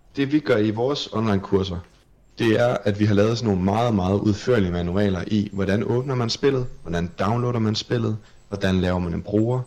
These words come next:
hvordan laver man helt simple opgaver i spillet. Hvor vi simpelthen har lavet screenshots af det hele, videoer og hele pivetøjet,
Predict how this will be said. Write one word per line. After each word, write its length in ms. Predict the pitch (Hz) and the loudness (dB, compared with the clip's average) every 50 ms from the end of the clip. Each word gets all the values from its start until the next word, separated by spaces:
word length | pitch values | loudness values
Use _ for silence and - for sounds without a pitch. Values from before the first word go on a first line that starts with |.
| - - | -8 -8
hvordan 320 | - 107 98 101 101 107 110 | -4 -2 0 2 2 2 4
laver 200 | 104 98 101 104 | 4 4 4 4
man 140 | 101 101 104 | 4 2 0
helt 500 | 101 - - - 147 139 127 110 107 - | 0 -2 -2 0 0 0 0 -2 -2 -2
simple 380 | - - 127 117 101 95 98 | -2 0 0 -2 -2 0 0
opgaver 380 | 95 98 - - 95 90 87 87 | 0 -2 -2 -2 -4 -4 -2 -4
i 40 | 85 | -4
spillet. 340 | - - 104 95 90 95 98 - - _ _ _ _ - _ - _ _ _ - | -2 0 0 0 0 -2 -8 -12 -20 _ _ _ _ -20 _ -20 _ _ _ -4
Hvor 120 | 120 117 | -2 0
vi 80 | 117 127 | 0 2
simpelthen 460 | - - 160 143 131 117 120 113 113 | 2 2 0 0 0 0 0 0 0
har 140 | 113 110 101 | 0 0 2
lavet 320 | 104 101 107 117 127 131 | 2 2 2 2 2 0
screenshots 560 | - - - 135 139 147 - - 98 98 - 101 | 0 -2 -2 -2 -2 0 0 -2 -2 -2 -2 -2
af 60 | 98 | -2
det 80 | 98 | 0
hele, 360 | 95 123 127 135 147 143 127 123 | 0 0 0 0 0 -2 -2 0
videoer 420 | 139 139 127 - - 104 92 92 | -2 -2 -2 0 2 2 2 2
og 80 | 90 92 | 2 0
hele 260 | 104 120 127 131 127 | 0 0 0 -2 -4
pivetøjet, 520 | - - 139 131 135 - 104 90 85 90 | -4 -2 -4 -4 -2 -2 -2 -2 -2 -4